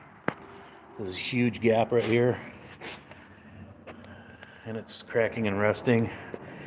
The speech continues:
I think this was the hood that the car got hit with, 'cause it's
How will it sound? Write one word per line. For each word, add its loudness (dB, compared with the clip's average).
I 2
think 10
this 10
was 12
the 12
hood 12
that 6
the 10
car 12
got 12
hit 12
with, 10
'cause 6
it's 4